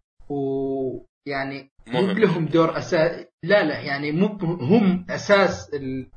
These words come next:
Speaker 1: الأفلام هذه، يعني، تحس إن كل هذاك جالس يبني عشان يوصلون لهذيك ال-، المرحلة اللي بيصير فيها حدث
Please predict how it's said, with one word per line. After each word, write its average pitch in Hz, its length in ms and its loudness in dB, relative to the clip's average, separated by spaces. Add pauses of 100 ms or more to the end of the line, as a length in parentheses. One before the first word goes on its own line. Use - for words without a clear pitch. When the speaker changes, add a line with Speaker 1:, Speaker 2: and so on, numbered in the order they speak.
(580)
Speaker 1:
الأفلام 151 400 2
هذه، 131 320 -2
يعني، 131 340 -6 (200)
تحس 196 180 -2
إن 160 140 -2
كل 208 200 4
هذاك 175 400 4
جالس 175 440 4
يبني 190 200 0
عشان 175 360 4
يوصلون 156 540 4
لهذيك 143 380 -2
ال-، 123 280 -6 (460)
المرحلة 185 520 2
اللي 170 140 0
بيصير 143 360 0
فيها 202 320 2
حدث 226 460 2